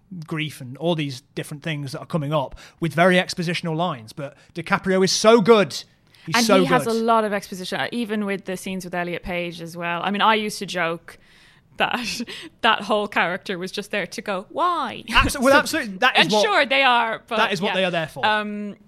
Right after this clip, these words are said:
Speaker 2: but yeah, I think he handles the exposition really, really well, given he, so much of his dialogue is just explaining the mechanics of the
Speaker 1: And,
Speaker 2: dream
Speaker 1: and
Speaker 2: world.
Speaker 1: the,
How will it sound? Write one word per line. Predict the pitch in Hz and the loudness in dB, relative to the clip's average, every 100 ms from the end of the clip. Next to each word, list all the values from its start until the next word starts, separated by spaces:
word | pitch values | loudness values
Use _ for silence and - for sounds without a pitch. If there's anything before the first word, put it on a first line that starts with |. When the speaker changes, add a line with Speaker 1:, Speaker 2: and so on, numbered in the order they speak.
| - | -8
Speaker 2:
but | 208 240 | 4 6
yeah, | 233 214 | 8 8
I | 202 | 8
think | 214 240 220 | 6 2 2
he | 220 | 0
handles | 226 196 180 180 | 2 2 0 -2
the | |
exposition | 175 - 180 175 165 | -4 -4 -6 -6 -6
really, | 170 165 | -6 -6
really | 165 | -4
well, | 170 170 170 | 0 0 -2
given | 196 226 208 | 2 2 2
he, | 202 202 202 - - | -2 -2 -6 -8 -14
so | - - - 254 240 208 | -10 -8 -2 2 4 2
much | 180 - | 0 -4
of | 180 | -8
his | 180 170 | -8 -2
dialogue | 202 196 156 151 151 | 2 2 0 -6 -10
is | 156 | -10
just | 175 - | -10 -10
explaining | 175 - 165 165 190 - - - - _ _ _ _ _ | -12 -12 -10 -8 -6 -8 -12 -14 -18 _ _ _ _ _
the | 196 | -6
mechanics | 175 180 - 185 180 - - | -4 -2 0 2 0 -6 -10
of | 160 | -8
the | 160 | -4
Speaker 1:
And, | 190 | -2
Speaker 2:
dream | 170 | 0
Speaker 1:
and | 208 254 | 0 0
Speaker 2:
world. | - 160 - | -2 -6 -6
Speaker 1:
the, | 180 | -8